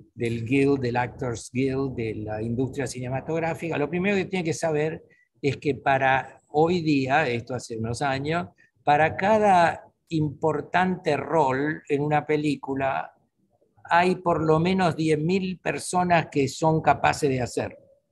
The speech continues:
Esto es una verdad que viene justamente de cómo, de, de la ver-,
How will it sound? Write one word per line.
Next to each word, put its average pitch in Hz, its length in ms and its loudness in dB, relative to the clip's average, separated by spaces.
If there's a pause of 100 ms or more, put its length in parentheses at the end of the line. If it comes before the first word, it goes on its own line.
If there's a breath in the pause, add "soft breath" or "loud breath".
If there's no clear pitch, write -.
(640)
Esto 160 640 2
es 143 360 2
una 135 320 4
verdad 139 640 2
que 143 140 0
viene 165 600 2
justamente 151 840 0
de 135 200 2
cómo, 147 720 0 (300)
de, 123 240 -2
de 123 200 -2
la 123 180 2
ver-, 123 280 -2